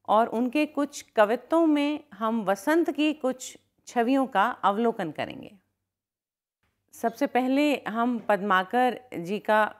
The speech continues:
अ, एक संक्षिप्त परिचय प्राप्त कर लेते हैं। महाकवि पद्माकर रीतिकालीन के श्रेष्ठ कवि माने जाते हैं। उनका जन्म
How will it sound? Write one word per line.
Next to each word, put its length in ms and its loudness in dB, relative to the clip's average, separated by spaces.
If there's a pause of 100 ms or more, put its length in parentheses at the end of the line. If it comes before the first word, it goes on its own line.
(120)
अ, 260 -4 (160)
एक 240 -4
संक्षिप्त 540 -6 (140)
परिचय 400 0
प्राप्त 520 -4
कर 140 -6
लेते 280 -8
हैं। 200 -8 (800)
महाकवि 680 2
पद्माकर 680 0
रीतिकालीन 680 0
के 180 -2
श्रेष्ठ 400 -2
कवि 220 -2
माने 280 -4
जाते 300 -8
हैं। 200 -14 (420)
उनका 360 0
जन्म 380 -4